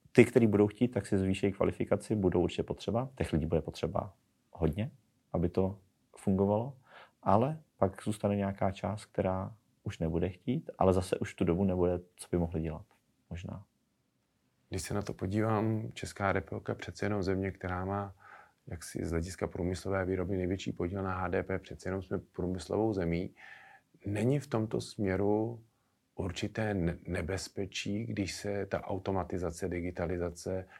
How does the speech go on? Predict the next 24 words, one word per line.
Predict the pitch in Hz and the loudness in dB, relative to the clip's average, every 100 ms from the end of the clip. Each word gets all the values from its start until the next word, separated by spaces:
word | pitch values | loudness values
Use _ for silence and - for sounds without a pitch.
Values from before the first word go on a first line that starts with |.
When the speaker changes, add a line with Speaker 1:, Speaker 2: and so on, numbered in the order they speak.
| _ | _
Speaker 2:
přechod | - 78 98 | -12 -8 -6
na | 92 | -4
průmysl | - 98 92 101 | -2 -2 -2 -8
čtyři | - 95 | -4 -4
nula | 101 104 101 - _ | 0 0 -2 -4 _
povede, | - 85 82 78 73 67 - _ - - _ | -6 -4 -2 -2 -2 -4 -8 _ -20 -20 _
že | - | -8
by | 98 | -2
to | 113 | -2
přece | 117 - 101 - 104 | -2 -6 -6 -4 -6
jenom | 107 110 104 | -2 -2 -2
mohlo | 90 101 110 | -2 0 0
vést | 90 90 90 - - _ _ - - _ | 2 0 -2 -8 -14 _ _ -20 -20 _
k | |
nějaký | 90 82 80 - 113 113 87 | -4 -2 -2 -4 -4 -2 -2
zvětšení | 82 90 87 - 101 104 | -2 -2 -4 -4 -6 -4
míře | 98 95 101 | -4 -4 -4
nezaměstnanosti, | 95 85 92 98 85 - 92 87 - 107 107 - - - - | -4 -4 -2 -2 -4 -4 -6 -6 -6 -4 -4 -6 -18 -20 -8
anebo | - 101 135 | -2 0 2
by | 180 165 | 2 0
se | 143 | -2
to | - 117 104 - _ - _ _ _ | -4 -4 -4 -10 _ -20 _ _ _
možná | 80 92 80 85 82 85 | -4 -2 -2 0 2 2
dalo | 87 87 90 80 67 | 2 2 2 0 -2